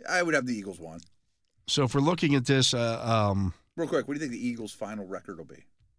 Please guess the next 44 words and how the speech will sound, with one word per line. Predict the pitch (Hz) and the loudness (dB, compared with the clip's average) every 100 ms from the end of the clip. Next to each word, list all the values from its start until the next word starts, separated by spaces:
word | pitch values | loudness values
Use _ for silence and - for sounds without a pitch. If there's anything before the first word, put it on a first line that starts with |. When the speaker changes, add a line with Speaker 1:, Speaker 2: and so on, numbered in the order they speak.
| _ _ - | _ _ -14
Speaker 2:
Um, | - 151 131 123 110 104 104 101 98 95 | -8 -4 0 2 2 2 2 2 2 2
Speaker 1:
Fourteen | 92 90 | 0 -2
or | 87 | -2
fifteen? | 107 110 - 117 139 | -6 -10 -10 -6 -6
Speaker 2:
Fourteen | - 117 - 95 | -2 -2 0 -2
or | |
fifteen | 92 92 - 90 85 | -2 -4 -2 -2 -2
wins, | 82 90 | -2 -2
Speaker 1:
Yeah, | 87 | -2
Speaker 2:
yeah. | 85 | -2
Speaker 1:
yeah. | 101 90 - - - _ - | -4 -8 -18 -20 -20 _ -12
I | |
don't, | 104 90 | -12 -10
I | 107 | -8
don't | 104 | -8
think | 101 85 | -8 -8
they're | 90 | -6
Speaker 2:
Yeah. | 82 71 - _ - | -6 -8 -12 _ -8
I | |
mean, | 104 | -4
Speaker 1:
damaged | 95 90 - | -2 -2 0
or | |
Speaker 2:
the | |
Speaker 1:
anything. | 110 | 2
Speaker 2:
schedule's | - 143 110 107 95 - - _ _ _ - - | 4 4 4 0 0 -2 -4 _ _ _ -20 -8
Speaker 1:
It's | 123 | -2
Speaker 2:
very | 101 | 0
Speaker 1:
very, | 95 | 0
Speaker 2:
favorable. | 101 87 92 95 | 0 0 -2 -2
Speaker 1:
very | 85 | -4
favorable. | 87 80 73 78 - | -6 -14 -16 -12 0
Speaker 2:
They've | 110 | 2
already | 120 113 | 2 2
played | 95 110 90 | 0 -2 0
Dallas | 92 92 92 - | 0 0 0 -2
once | 90 87 - | -4 -4 -4
without | 90 90 - | -4 -6 -6
Prescott. | 90 82 - 87 87 | -4 -2 -2 -2 -4
Speaker 1:
Mm-hmm. | - - | -6 -8
Speaker 2:
They | 95 | -6
play | - 104 | -2 0
'em | 92 | 0
again, | 87 95 87 92 | -2 -2 -2 -2
but | 90 87 | -2 -4